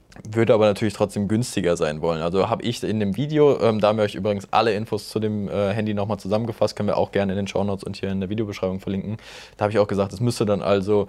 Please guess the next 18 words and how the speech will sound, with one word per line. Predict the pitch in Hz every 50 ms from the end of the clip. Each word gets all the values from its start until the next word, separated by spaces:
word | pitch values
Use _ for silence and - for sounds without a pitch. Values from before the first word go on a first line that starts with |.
| - - -
irgendwo | - 107 110 104 101
dazwischen | 95 92 - - - 104 - - 95
liegen. | 95 98 98 95 95
Von | - 98 95
daher | 92 92 92 90
wären | 87 92 92
so | 87
tausendeinhundert | 87 - - - 85 95 98 95 95 92 - - 92 95 95 101 98 90 87
bis | - - -
tausendzweihundert | - 95 95 92 92 90 - - 90 87 92 92 90 -
Euro | - 87 90 90 90 87
denkbar, | 85 - 95 104 98 98 - 53 - - _ - - _ - _ _ -
wenn | 104 110 120 120
es | 110 - -
denn | - 95 98 98 98 98 -
nach | - 98 95
Deutschland | - 90 87 92 - - 92 95 92 -
kommen | - - 87 87 92 87 87